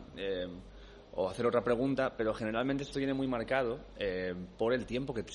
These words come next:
que tienen los, los programas para las entrevistas, ¿no? Que antes yo creo que había como formatos en los que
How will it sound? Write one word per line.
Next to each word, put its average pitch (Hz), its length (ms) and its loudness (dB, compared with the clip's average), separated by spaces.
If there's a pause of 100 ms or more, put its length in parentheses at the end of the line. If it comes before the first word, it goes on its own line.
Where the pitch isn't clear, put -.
(160)
que 95 120 -4
tienen 110 260 -6
los, 98 220 -4
los 87 200 -8
programas 90 440 -4
para 85 120 -6
las 85 160 -8
entrevistas, 85 600 -12
¿no? 139 160 -2
Que 95 280 0
antes 120 480 0 (720)
yo 117 180 2
creo 120 260 2
que 95 340 2 (760)
había 113 360 0
como 107 880 0
formatos 110 440 -2
en 117 60 -2
los 107 120 -2
que 95 240 0